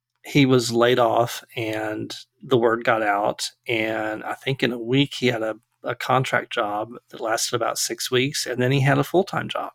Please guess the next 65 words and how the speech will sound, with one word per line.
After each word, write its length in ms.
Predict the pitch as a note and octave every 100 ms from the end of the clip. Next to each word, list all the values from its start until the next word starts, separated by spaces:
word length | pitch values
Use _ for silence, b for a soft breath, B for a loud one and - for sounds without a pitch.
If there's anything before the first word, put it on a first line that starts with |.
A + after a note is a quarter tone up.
| -
I 40 |
mean, 100 | C#3
it 180 | C#3 C#3+
didn't 200 | D3+ D#3
take, 280 | - E3 -
he 60 |
wasn't, 260 | C#3+ D3 D#3+
he 60 | E3
wasn't 220 | E3+ E3
out 100 | C3
of 80 | A#2+
work 380 | C#3+ - - - B B B B
for 180 | - A#2+
a 60 | A#2
week. 440 | B2+ A#2 - - _ _ _ _ _ -
And 100 | B2
that 80 |
was 100 | B2+
the 80 | B2
extent 340 | A#2 - B2+ A2+
of, 160 | A2+
of 180 | - A#2
his 140 | A#2
unemployment, 640 | A2+ A#2 - C3+ B2 G#2+ - _ b b -
because 520 | C3 - A#2+ A#2+ -
he 140 | -
had 260 | B2 B2 A2
built 320 | B2 C#3 -
this 220 | - B2 B2
network 420 | A#2+ C3 A#2+ -
of 160 | -
people 360 | - A#2+ A#2+ A#2
and 100 | A#2
he 160 | C3 B2
built 360 | A2 A#2 B2
a 60 | B2
reputation 680 | A2+ A2+ A#2 A#2 A2+ - A#2
with 140 | A#2
them 300 | A#2 G2+ G#2+
and, 180 | A2 A2+
and 120 | C3+
had 140 | A#2+ A#2+
spent 260 | - A#2+
time 300 | - A#2+ C3
with 160 | D#3 -
them. 220 | A2 G#2+
And 120 | A#2
so 520 | - A#2+ A#2+ A#2 A2 A2+
when 140 | B2
the 80 | A2+
time 280 | - A2+ A2+
came, 380 | - C#3+ C3+ A2
it 80 |
was, 300 | - B2 - -
it 40 |
was 200 | B2+ B2+
nice. 380 | A#2+ D#3 F#3 -
You 60 | B2
were 120 | A#2
able, 320 | A#2 A#2+ B2
they 160 | B2+ B2+
were 120 | B2+
able 240 | C3 B2+
to 120 | -
really 460 | A#2+ B2+ B2+ A#2+ A2+